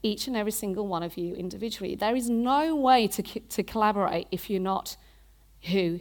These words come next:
you are. You are unique. And so with this, the first thing that we have to do is we've got to get out of our own way. We've got to start being brave.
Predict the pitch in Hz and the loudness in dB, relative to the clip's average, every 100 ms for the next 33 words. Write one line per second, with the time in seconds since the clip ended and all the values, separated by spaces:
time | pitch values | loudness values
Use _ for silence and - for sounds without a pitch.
0 | - - 185 175 151 - - - - - | -8 -4 0 2 0 -4 -20 -20 -20 -20
1 | - - - - - 214 269 285 277 262 | -20 -20 -20 -20 -2 2 6 4 4 0
2 | 208 202 196 - - - - - - - | 2 2 0 -4 -16 -20 -20 -20 -20 -20
3 | - - 226 226 285 294 233 294 381 294 | -20 -4 0 4 6 6 6 4 4 2
4 | 254 330 220 - 220 - - 285 320 453 | 2 4 4 2 -2 -4 0 4 6 6
5 | - - 196 160 170 - - - 202 175 | 2 0 0 0 -4 -10 -8 -2 0 0
6 | 185 - - - - 208 262 - - 254 | 0 -4 -8 -10 -4 -4 -4 -8 -4 0
7 | 247 262 - 269 349 349 330 220 202 220 | 2 0 -2 -2 0 2 2 2 2 2
8 | 233 220 170 175 185 196 151 - - - | 2 2 0 -2 0 0 -2 -6 -20 -20
9 | - - - - - - - - - - | -20 -20 -20 -20 -20 -20 -20 -20 -20 -20
10 | - - - 220 302 311 - - 269 269 | -20 -12 -4 2 4 4 2 2 4 6
11 | 285 285 - 226 247 240 185 175 185 190 | 6 4 0 -2 2 0 2 2 4 4
12 | 214 180 147 | 2 -2 -6